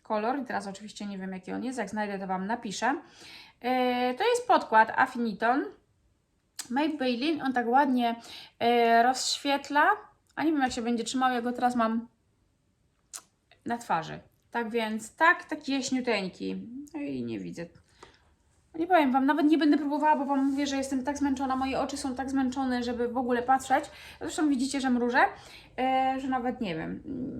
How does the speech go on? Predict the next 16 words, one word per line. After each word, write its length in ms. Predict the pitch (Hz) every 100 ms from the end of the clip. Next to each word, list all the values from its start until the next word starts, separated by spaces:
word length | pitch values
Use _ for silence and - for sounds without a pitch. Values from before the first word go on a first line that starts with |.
| -
nie 140 | 262 269
wysilam 380 | 262 233 208 190
swojego 280 | 214 196
wzroku 300 | 190 196 190
dzisiaj. 340 | 190 294 320 285
I 140 | 285 320
ostatnią 420 | 311 269 262 254
rzeczą, 300 | 254 254 240
jaką 380 | 233 233 214 208
wzięłam, 460 | 226 294 269 247
to 140 | 247 339
jest 300 | 247 240 -
coś 160 | 320
z 140 | - -
Eveline, 500 | 240 240 254 285 247
czyli, 380 | - 254 240